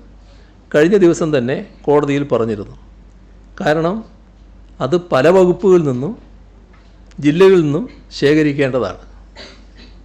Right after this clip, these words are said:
കഴിഞ്ഞ ദിവസം ഈ വിവരം സർക്കാർ കോടതിയിൽ അറി-, അറിയിച്ചു. അത് പരിഗണിച്ച്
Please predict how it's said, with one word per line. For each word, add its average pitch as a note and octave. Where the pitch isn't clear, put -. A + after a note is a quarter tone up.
കഴിഞ്ഞ F#3+
ദിവസം G#3
ഈ F3
വിവരം F3
സർക്കാർ F3
കോടതിയിൽ D3
അറി-, B2+
അറിയിച്ചു. B2+
അത് D#3+
പരിഗണിച്ച് F#3+